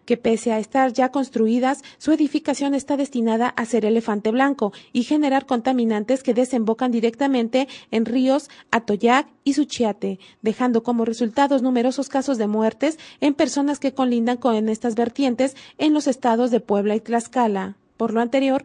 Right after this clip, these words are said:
la planta tratadora de aguas residuales San Damián está destinada a procesar las aguas de las once juntas auxiliares de San Martín Texmelucan.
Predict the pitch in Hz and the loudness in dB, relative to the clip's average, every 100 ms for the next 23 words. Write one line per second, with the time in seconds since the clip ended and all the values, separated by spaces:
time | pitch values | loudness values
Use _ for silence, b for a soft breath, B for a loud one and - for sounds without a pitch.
0 | B B 254 247 302 320 381 349 311 247 | B B 0 2 0 0 0 -2 -2 0
1 | 247 247 220 208 226 247 254 233 240 220 | 0 2 0 0 0 0 0 2 2 0
2 | 214 214 254 294 277 285 B B - 269 | -2 -2 0 2 0 -2 B B -8 -4
3 | 349 370 370 302 262 247 254 - - 285 | -2 -2 -2 -2 0 -2 -2 -4 -4 -4
4 | 285 277 254 247 269 247 233 247 247 220 | -2 -4 -4 -4 -2 -2 0 0 0 -2
5 | - 233 254 247 226 233 233 226 - 226 | -2 -2 -2 -2 -2 -2 -2 -2 -2 -2
6 | 208 226 247 247 220 202 - 214 202 220 | 0 0 0 -2 -2 -4 -4 -6 -4 -4
7 | 254 269 285 233 196 | 0 0 2 0 -4